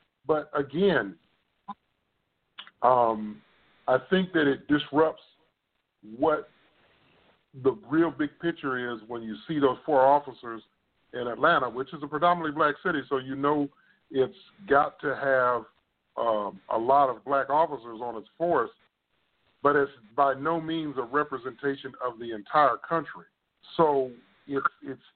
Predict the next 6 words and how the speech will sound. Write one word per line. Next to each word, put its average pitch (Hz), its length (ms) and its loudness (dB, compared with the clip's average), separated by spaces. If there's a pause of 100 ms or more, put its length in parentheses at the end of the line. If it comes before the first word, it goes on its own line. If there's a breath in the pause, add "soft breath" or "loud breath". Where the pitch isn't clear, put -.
(140)
just 170 200 2 (420)
the 131 120 -8 (100)
things 202 400 0
with 123 240 -16 (640)
reper-, 147 600 -2
repercussions 156 920 -4